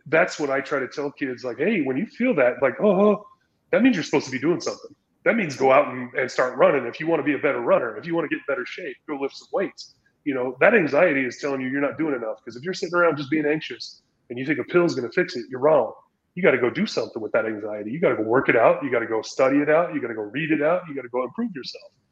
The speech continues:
And that's true for adults, but it's more true with kids now because kids are just,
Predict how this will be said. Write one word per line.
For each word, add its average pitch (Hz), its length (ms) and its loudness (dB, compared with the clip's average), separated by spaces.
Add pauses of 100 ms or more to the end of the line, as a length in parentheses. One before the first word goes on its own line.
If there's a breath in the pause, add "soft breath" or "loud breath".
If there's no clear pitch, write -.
(220)
And 131 80 0
that's 180 160 4
true 185 160 -2
for 139 180 0
adults, 170 400 2
but 147 100 0
it's 160 260 -2
more 147 280 2
true 160 180 2
with 135 200 0
kids 151 300 0
now - 120 -4
because 120 280 -10
kids 151 260 -6
are 123 60 -8
just, - 340 -12